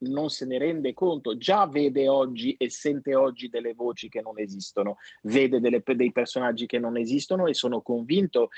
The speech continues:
che una volta que-, queste Tilly o altri, eh, che sono tra l'altro modelli molto bianchi, perfetti, ideali, quindi immagine della donna, imma-,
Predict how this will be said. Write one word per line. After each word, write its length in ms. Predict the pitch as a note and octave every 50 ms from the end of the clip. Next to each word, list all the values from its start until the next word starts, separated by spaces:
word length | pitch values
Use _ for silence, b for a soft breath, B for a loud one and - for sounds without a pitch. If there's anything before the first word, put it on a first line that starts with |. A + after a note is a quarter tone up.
| B B B _
che 140 | - B2+
una 220 | B2 B2+ B2+ C3 B2+
volta 420 | C3+ D3+ D#3+ D#3 D3 C3+ - A#2+
que-, 200 | - - B2 A2
queste 520 | - - C3 B2+ - - - - A2+ G#2 - _ _ _ _
Tilly 440 | - C#3+ D3 C#3+ C3+ A#2+ A#2 A#2
o 140 | A#2 A2+ C3
altri, 460 | D#3 E3 D3 B2 A2 - - A#2 F#2+ B B B B B B
eh, 300 | - - A2+ G#2+ - - -
che 140 | - D3 C3
sono 220 | - G3 G3+ E3+
tra 160 | - B2+ B2+
l'altro 360 | B2+ C#3 D#3 D3+ C#3 - C3
modelli 560 | A#2+ A#2+ A#2+ A#2+ C3+ C#3+ C#3+ C#3+ C3+ C3 C3+ B2+
molto 540 | B2 B2 B2+ C3+ C3+ B2 - - A#2+ - -
bianchi, 880 | G#2+ A2+ B2 C3 C3+ C3+ C3 B2+ B2+ C3 B2+ A#2 - - C3+ C3+ C3 B2
perfetti, 760 | - C3 A#2+ - - - C3 B2 B2 B2 A#2+ - - C3 B2+
ideali, 600 | A#2+ B2+ B2+ B2+ B2 B2 A#2+ B2 B2 B2 B2+ B2
quindi 280 | - C3 B2+ A#2+ B2
immagine 420 | A#2+ A#2 A#2+ A#2 A#2 - A#2 A#2+ A#2
della 240 | B2 A#2+ A#2+ A#2
donna, 440 | A#2+ B2 A#2 A#2 A#2 A2+ A#2+ A#2+ A2+
imma-, 160 | A#2 A#2+ A#2+